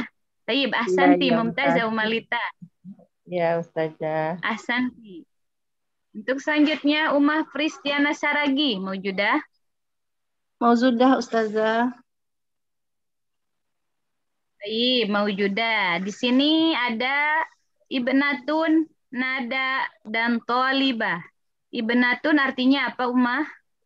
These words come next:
Speaker 3: Ibnatun, anak perempuan. Anak
Speaker 1: Baik,
Speaker 3: perempuan
Speaker 1: kalau
Speaker 3: saya.
Speaker 1: kita tambahkan yang mutakallim menjadi?
Speaker 3: Menjadi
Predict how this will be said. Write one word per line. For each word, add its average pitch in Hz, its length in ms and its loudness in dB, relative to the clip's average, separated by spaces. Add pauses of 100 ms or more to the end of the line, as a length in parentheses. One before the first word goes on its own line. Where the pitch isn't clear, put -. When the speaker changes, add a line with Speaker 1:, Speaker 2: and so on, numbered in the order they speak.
(760)
Speaker 3:
Ibnatun, 220 880 0
anak 240 320 2
perempuan. 262 800 2 (1400)
Anak 220 280 -6
Speaker 1:
Baik, 233 80 -2
Speaker 3:
perempuan 247 160 -4
Speaker 1:
kalau 269 240 2
Speaker 3:
saya. 240 140 4
Speaker 1:
kita 220 260 0
tambahkan 240 480 0
yang 240 160 -2
mutakallim 233 720 -18
menjadi? 226 500 -12 (1080)
Speaker 3:
Menjadi 220 400 0